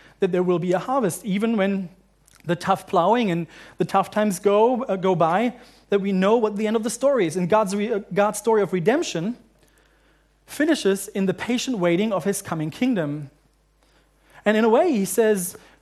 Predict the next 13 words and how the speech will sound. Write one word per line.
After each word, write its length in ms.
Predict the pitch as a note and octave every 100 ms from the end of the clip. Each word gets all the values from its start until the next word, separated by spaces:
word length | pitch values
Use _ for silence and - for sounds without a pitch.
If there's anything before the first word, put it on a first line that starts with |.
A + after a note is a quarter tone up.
| _ G3
"There's 260 | A3+ F#3+
victory 460 | F#3+ E4 A3+ G3 A3
or 320 | A3 B3 B3+
victory. 640 | C#4+ - G#3+ E3 C#3 D3 - _ _ _ _ _
Either 640 | B3+ C#4 G3+ F3 F3+ F3 - - -
God 240 | G3+ A#3 G#3+
will 100 | G#3
lead 240 | A3 F#3
you 120 | G3+
through 520 | - A3+ A3 F3+ F3 - - _ -
the 80 |
bad 260 | E3+ G#3+ A3+
times 640 | - D#3+ D3+ F3 - -